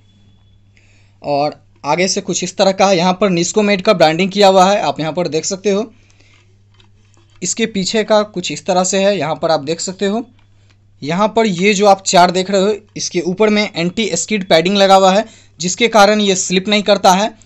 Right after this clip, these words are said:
और इसके अंदर हाई प्रिसाइज स्ट्रेन गॉज सेंसर सिस्टम लगा हुआ है जिसके through जब उस पर प्रेशर पड़ता है तो ये वेट मेजर करता है। यहाँ पर भी Niscomed लिखा हुआ है, आपको मैं थोड़ा आगे करके भी दिखा देता हूँ। आप यहाँ पर देख सकते हो,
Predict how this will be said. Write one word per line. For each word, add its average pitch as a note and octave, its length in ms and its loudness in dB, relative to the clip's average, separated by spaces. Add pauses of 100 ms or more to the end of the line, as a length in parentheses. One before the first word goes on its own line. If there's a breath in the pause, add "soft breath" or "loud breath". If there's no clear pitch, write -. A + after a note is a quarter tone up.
(380 soft breath)
और D#3 280 0 (460)
इसके A3+ 300 -2
अंदर F#3 400 0 (180)
हाई G#3+ 240 2
प्रिसाइज G#3+ 560 0
स्ट्रेन G#3 380 -2
गॉज F3+ 220 2
सेंसर F#3+ 360 -2
सिस्टम G#3+ 380 -2
लगा F#3+ 200 4
हुआ F#3 200 6
है F#3 160 -4 (300 soft breath)
जिसके F3 460 -4
through F#3+ 260 -4 (240)
जब F3 180 0
उस F3 160 -8
पर F#3+ 120 -4
प्रेशर F#3 340 -2
पड़ता A3 300 4
है A3+ 140 6
तो A3 120 -4
ये F#3 180 2
वेट F#3 260 0
मेजर F3+ 300 -2
करता D3+ 340 -2
है। B2+ 200 -8 (320 soft breath)
यहाँ D#3 200 0
पर G3+ 160 0
भी G3+ 140 0
Niscomed F#3+ 480 -2
लिखा G3+ 260 -2
हुआ F#3+ 180 4
है, A#3 180 -2 (280 soft breath)
आपको C3+ 260 -8
मैं F3 160 -2
थोड़ा E3+ 200 0
आगे D3+ 200 2
करके F3+ 240 -4
भी F#3 80 -2
दिखा F3+ 220 0
देता F3+ 180 0
हूँ। F3+ 140 -2
आप D3 180 -6
यहाँ D3+ 160 -2
पर D3+ 160 -4
देख D3+ 160 -4
सकते F#3+ 240 -6
हो, G3+ 180 -2